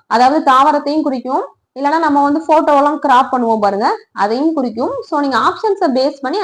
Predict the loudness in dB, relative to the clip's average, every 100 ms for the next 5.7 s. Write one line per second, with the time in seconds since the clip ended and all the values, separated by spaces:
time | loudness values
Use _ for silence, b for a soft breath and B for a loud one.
0 | -2 -2 -4 -4 -6 -10 -16 _ _ -14
1 | -6 -4 0 2 4 4 4 4 2 0
2 | -4 -12 _ -6 -4 -2 0 0 0 -4
3 | -8 -6 -6 -10 _ _ _ _ -12 -10
4 | -8 -4 -2 -2 -2 -4 -2 -2 0 -2
5 | 0 0 2 0 -2 -4